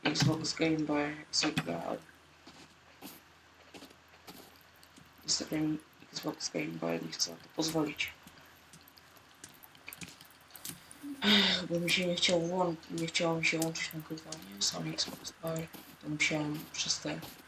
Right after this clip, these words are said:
aplikacje, wiecie, wyszukać w komputerze, nie włącz Xbox Boy, tuż obok tego Windows, Windowsa, wiecie, włącz, włącz. Albo welcome.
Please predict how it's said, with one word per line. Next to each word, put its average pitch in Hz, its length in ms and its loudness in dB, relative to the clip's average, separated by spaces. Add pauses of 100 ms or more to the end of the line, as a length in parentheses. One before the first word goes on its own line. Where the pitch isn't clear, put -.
(460)
aplikacje, - 560 0
wiecie, - 260 0
wyszukać - 380 -2
w - 120 -12
komputerze, 151 440 -4
nie - 160 -16 (180)
włącz - 320 -12 (640)
Xbox - 420 0
Boy, 85 240 2 (520)
tuż - 200 0 (300)
obok - 420 2 (560)
tego 147 260 0
Windows, 147 640 2 (580)
Windowsa, - 500 -4
wiecie, 147 360 2
włącz, 156 340 0
włącz. 143 420 -2 (2000)
Albo 147 240 4
welcome. 143 340 0